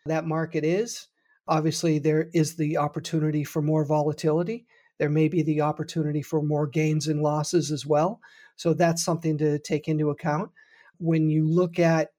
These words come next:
genomics research and the science behind that, there are a handful of companies and not that many that basically own the space.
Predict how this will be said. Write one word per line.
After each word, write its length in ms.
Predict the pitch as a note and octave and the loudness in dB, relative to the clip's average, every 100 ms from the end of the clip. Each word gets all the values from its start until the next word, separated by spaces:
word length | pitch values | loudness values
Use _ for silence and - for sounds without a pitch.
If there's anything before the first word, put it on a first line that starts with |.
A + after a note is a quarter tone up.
| _ _ _ | _ _ _
genomics 540 | - D#3+ E3+ E3+ E3 D#3 | -2 0 0 0 -2 -2
research 720 | E3 E3 F#3 F3+ F3 - - _ _ _ _ | -2 -2 -2 -2 -4 -10 -16 _ _ _ _
and 320 | E3 D#3+ D3+ E3+ | -4 -4 -4 -6
the 140 | D3+ | -8
science 440 | C#3+ E3 D#3+ E3+ E3 | -6 -4 -4 -4 -6
behind 460 | D#3 E3 E3+ E3 | -8 -4 -2 -2
that, 260 | E3 F3 F#3+ _ _ _ _ | -2 -4 -8 _ _ _ _
there 240 | F3+ F#3 F#3+ | 0 0 2
are 260 | F3+ F#3+ | 2 2
a 60 | E3+ | 0
handful 560 | - F3 F3 E3+ F#3 E3 | -2 -4 -4 -4 -2 -4
of 80 | |
companies 600 | E3 E3+ E3+ F3 C3+ D3 - | -4 -6 -6 -8 -10 -14 -10
and 180 | C#3+ | -6
not 260 | D3+ D#3+ E3+ | -4 -4 -2
that 240 | D#3+ D#3 | -4 -2
many 420 | D#3 D#3+ D#3+ - - _ _ _ | -4 -2 -2 -6 -14 _ _ _
that 400 | D#3+ D#3+ D#3+ D#3+ | -4 -4 -4 -8
basically 580 | D#3+ D#3 - A3+ D#3 D3+ - | -4 -2 -4 -6 -6 -6 -2
own 260 | E3+ E3+ | 0 2
the 100 | D#3+ | 0
space. 600 | E3 - D#3+ D#3 - - | -2 -4 -4 -4 -8 -16